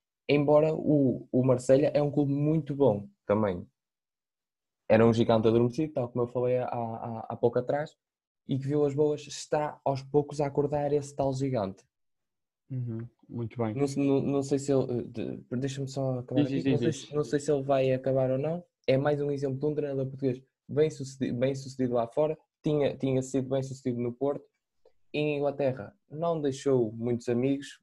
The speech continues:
Speaker 1: não fe-, não, o trabalho não foi o melhor, mas também sabemos o quão difícil é vingar em Inglaterra. Eh, depois, lá, lá fora, na Arábia, esteve bem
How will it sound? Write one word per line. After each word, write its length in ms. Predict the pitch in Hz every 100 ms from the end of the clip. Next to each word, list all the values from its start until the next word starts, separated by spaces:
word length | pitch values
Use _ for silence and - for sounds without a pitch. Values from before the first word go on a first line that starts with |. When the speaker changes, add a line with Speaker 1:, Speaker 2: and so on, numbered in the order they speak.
| _
Speaker 1:
não 240 | 104 107 104
fe-, 200 | 113 101
não, 340 | 110 107 104
o 80 | 110
trabalho 320 | 120 120 117
não 200 | 120 123
foi 180 | - 127
o 40 |
melhor, 320 | 120 120 127 123
mas 140 | 107
também 180 | - 113
sabemos 380 | 110 113 113 104
o 60 | 104
quão 260 | - 120
difícil 460 | 117 101 104 98 95
é 60 | 90
vingar 380 | 95 95 90
em 200 | 90 92
Inglaterra. 560 | 90 95 90 104 107 110 _ _ _ _ _ _ _ 139
Eh, 300 | 139 139 135 _ _ -
depois, 460 | 135 143 160 151 151
lá, 300 | 151 147 -
lá 360 | 143 139 139
fora, 300 | 135 151 131
na 120 | 123
Arábia, 460 | 131 135 127 107 95
esteve 340 | - - 160 135
bem 420 | 123 143 143 147